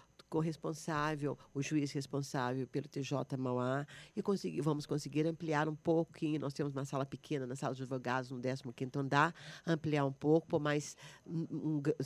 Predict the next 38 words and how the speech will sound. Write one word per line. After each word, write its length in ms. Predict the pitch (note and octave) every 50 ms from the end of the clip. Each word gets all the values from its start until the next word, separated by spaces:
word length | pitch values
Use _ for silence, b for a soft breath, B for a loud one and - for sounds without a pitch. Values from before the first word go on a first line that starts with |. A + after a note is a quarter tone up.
| - - - -
oito 480 | E3 E3+ F3+ E3+ D#3 - - C#3+ G#2+ B B B B B B -
computadores 680 | E3+ D3 - D#3 - C#3+ C3+ C3 C#3+ C#3+ D#3 F3 E3+ -
e, 20 |
portanto, 420 | - - G3 F3+ - E3+ D#3 D3+ D#3
mais 220 | D#3 D3 D3 -
trinta 460 | - - G#3 G#3+ B3 C4+ - - B3+
vagas 600 | A3+ F3 D#3 D#3 C#3+ C#3+ D#3 D#3+ D3+ E3+ E3+ - b b b b b _
para 240 | - D#3 C#3 C#3+ C#3
estagiários, 720 | C3+ - - D3 C#3+ C3+ - D3+ C#3+ C3 B2+ B2+ B2 - B B B B B
que 120 | - - D#3+
é 60 | D3+
essa 220 | C#3+ D3+ D#3+ -
que 80 | - F3+
vai 160 | D#3+ F3 F3+
ser, 180 | - - - D3+
a 60 | C#3+
partir 280 | - C#3+ C#3+ C#3 - C#3+
do 80 | C#3 B2+
dia 120 | C3 C#3+
quatorze, 600 | C#3 D3 C#3 - - - D3 D3 E3 F#3 F#3 - B B B B B B
publicado 560 | F#3+ D#3+ E3 - - - E3 C#3+ C#3+ C3 D3+
no 120 | F3 G3
site 520 | G3 - - E3+ C#3 C3+ C3+ C#3 - - b b b b -
da 220 | D3+ C#3+ D#3+ C#3+
O 80 | C3+ C#3+
A 80 | D#3 D#3+
B, 340 | D3 - D#3+ D#3+ F3 G3+ B B B B B
onde 320 | - F#3+ G#3+ B3+ B3 - F#3+
nós 220 | F3 E3 E3 -
vamos 240 | D#3+ D3+ D3 D#3 -
poder, 540 | - - G#3 E3+ D3 C#3+ D#3+ D#3 E3+ F#3+ - B B B B B B
eh, 60 | E3+
receber 420 | F3 F#3+ - - F3+ D#3 F#3+ G#3+
mais 260 | G#3 A3 A3 F#3+ - - _
trinta 640 | - B3 B3 C4+ D#4 D#4 B3 G3+ _ - C#3 A#2 - -
estagiários 760 | D3+ - - - D3 C#3 B2+ D3 B2+ A2+ A2+ A#2 A#2 A2+ - B B B B B B -
que 120 | - G3+
vão, 400 | D#3+ B2+ C#3 B2+ B2+ C3+ D3